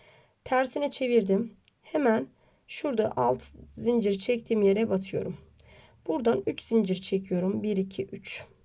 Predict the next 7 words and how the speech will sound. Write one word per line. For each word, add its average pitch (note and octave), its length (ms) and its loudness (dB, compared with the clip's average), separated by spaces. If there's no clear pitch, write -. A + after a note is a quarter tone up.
Altı B3+ 320 2
zincirimin A3 540 4
içine G3+ 460 0
tekrar A#3 400 2
pırpır A3+ 300 -2
olarak G#3+ 420 4
yapıyorum. G3 420 -4